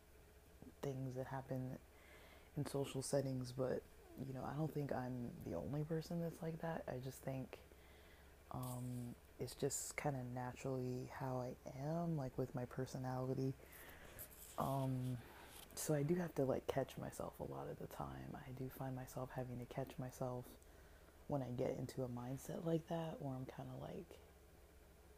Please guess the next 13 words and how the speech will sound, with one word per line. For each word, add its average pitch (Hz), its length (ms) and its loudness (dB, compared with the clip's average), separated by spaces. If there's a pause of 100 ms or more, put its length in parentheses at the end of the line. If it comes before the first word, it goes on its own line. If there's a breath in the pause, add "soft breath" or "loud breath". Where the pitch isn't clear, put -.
(580)
spiraling, 127 1120 0 (120)
thinking 127 260 -2
about 123 240 -2
some 135 380 0 (160)
random 131 420 -2
negative 127 360 -2
thing, 131 380 -4 (200)
especially 165 420 2
if 147 140 4
it - 80 6
wasn't 135 360 2 (140)
anything 139 400 2
immediate. 135 720 4